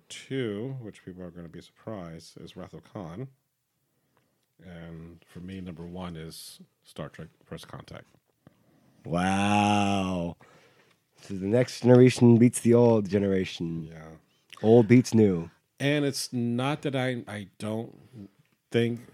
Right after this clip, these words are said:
Speaker 1: Wrath of Khan is not worthy of it, but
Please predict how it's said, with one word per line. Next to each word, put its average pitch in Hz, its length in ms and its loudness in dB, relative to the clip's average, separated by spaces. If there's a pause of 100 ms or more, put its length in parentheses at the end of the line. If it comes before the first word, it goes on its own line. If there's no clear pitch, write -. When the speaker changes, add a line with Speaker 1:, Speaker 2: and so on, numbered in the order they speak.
(120)
Speaker 1:
Wrath 98 200 -8
of 98 100 -10
Khan 104 480 -6
is 98 760 -12 (140)
not 92 220 -12 (100)
worthy 113 380 -4
of 143 160 -4
it, - 320 -10 (1040)
but - 460 -10